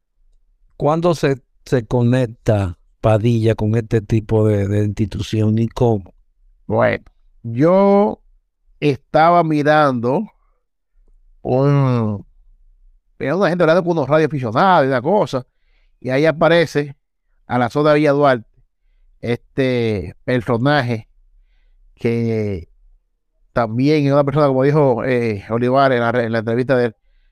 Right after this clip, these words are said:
Speaker 2: que debe ser reconocido por las instituciones de emergencia, porque ha hecho un gran trabajo por toda su vida, el señor Virgilio Márquez Mejía.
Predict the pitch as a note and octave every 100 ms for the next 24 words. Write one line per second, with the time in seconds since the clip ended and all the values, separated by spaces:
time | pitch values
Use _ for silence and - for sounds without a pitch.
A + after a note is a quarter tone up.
0 | _ - A#2 A#2 C#3+ - D3 C#3 C#3+ B2
1 | C#3+ C3+ A#2+ A#2+ A2+ A2+ G#2+ G#2 B2 C3+
2 | A#2+ _ _ _ - A#2 A#2 G#2+ C3+ A#2+
3 | G#2+ A2+ B2 B2+ C3 C#3+ C3 B2 C3 A#2
4 | A2 A#2+ B2 B2+ A#2 A#2 G#2 A2+ B2+ C#3
5 | C#3+ _ _ _ _ A2+ B2+ B2+ A2+ E3
6 | E3 D#3 C3 C3 D3+ D#3+ C#3+ D3+ B2+ A#2+
7 | C3+ C3 G#2